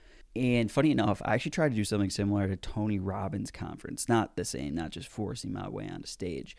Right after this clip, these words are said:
Tony Robbins was doing one of his, like, Unleash the Power deals, and I was feeling crazy confident based on one of his practices that he did. I was like, "If you're feeling this confident, prove it.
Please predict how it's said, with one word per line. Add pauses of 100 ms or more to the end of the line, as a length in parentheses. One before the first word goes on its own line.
(140)
Tony
Robbins
was
doing
one
of
his,
like,
Unleash
the
Power (120)
deals,
and
I
was
feeling
crazy
confident
based
on
one
of
his
practices
that
he
did. (340)
I
was
like, (180)
"If
you're
feeling
this
confident, (480)
prove
it.